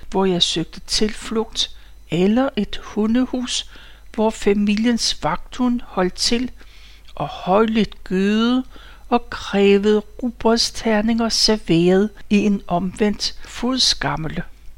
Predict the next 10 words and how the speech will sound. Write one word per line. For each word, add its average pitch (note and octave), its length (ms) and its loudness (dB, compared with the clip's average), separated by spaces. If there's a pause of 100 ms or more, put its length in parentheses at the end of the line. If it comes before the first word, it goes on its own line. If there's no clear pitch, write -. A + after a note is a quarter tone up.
(1040)
På - 140 0
skrivebordet A#3+ 1120 0
stod G3+ 460 -2 (100)
telefonen. E3+ 1000 0 (840)
Som D#3+ 320 0 (120)
vicevært G#3 680 2
havde F#3 280 2
min F#3+ 200 0
far F3+ 340 -2
fri G#3+ 380 -6